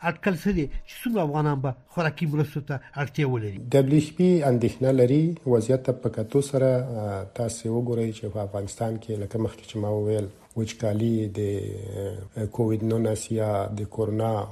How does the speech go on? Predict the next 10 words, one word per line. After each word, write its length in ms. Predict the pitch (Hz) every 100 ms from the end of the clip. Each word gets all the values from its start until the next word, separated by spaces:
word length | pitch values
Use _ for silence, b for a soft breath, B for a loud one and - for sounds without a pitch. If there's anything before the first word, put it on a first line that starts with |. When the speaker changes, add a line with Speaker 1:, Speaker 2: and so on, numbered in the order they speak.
| - 107
Speaker 2:
وبا 340 | 104 101 113 113 101 85 - 113
منفي 380 | 110 - 127 120 113 113 113 107 104 -
تاثیرات 420 | 110 - 117 113
پر 120 | - 107
اقتصاد 560 | - 101 - 120 113
او 20 | 104 -
کاروبار 440 | 107 101 120 131 123
باندې، 280 | 117 117 117 131 - - 120 113 110
دغه 180 | 131 123
راز 220 | 123 113